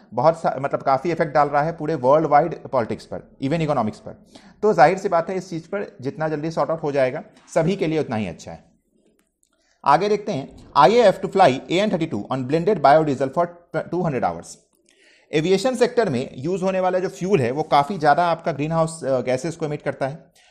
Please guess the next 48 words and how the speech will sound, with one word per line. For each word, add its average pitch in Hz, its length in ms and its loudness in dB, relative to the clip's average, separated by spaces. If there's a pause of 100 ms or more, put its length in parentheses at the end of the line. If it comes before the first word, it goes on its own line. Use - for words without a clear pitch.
(140)
तो 170 60 -2
फिलहाल 170 360 2
अगर 190 160 2
हम 185 100 -4
देखें 170 220 -8
तो 202 100 -6
टेन 202 300 -4
परसेंट 196 360 -2
ब्लेंडिंग 156 300 -4
पर, 170 120 -2
ब्लेंडिंग 143 520 -4
पर 175 140 -4
हम 170 100 -6
काम 135 200 0
कर 127 140 -4
रहे 123 100 -4
हैं 147 100 -2
बायोफ्यूल 120 320 2
के - 100 -14
साथ। 82 160 -12 (540)
और 135 100 4
रिजल्ट 165 240 2
काफ़ी 202 380 0
सेटिस्फैक्टरी 151 540 -4
है। 85 220 -14 (380)
देखिए, 156 200 -2
ग्लोबल 120 380 -2
वार्मिंग 185 300 0
में 120 360 -8
जो 131 200 -2
आपका 123 400 -2
इस - 180 -6
सेक्टर 160 300 -6
का 170 160 -2
मैक्सिमम 156 400 -4
शेयर 156 240 -4
होल्ड 120 180 -4
करता 90 280 -8
है, 85 100 -12 (560)
तो - 180 2
इसमें 190 340 -2
अगर 208 160 2
रिडक्शन 175 380 -2
होगा 135 280 0
तो 156 140 -8
काफ़ी 156 320 0
वर्दी 151 300 -6
होगा। 156 220 -6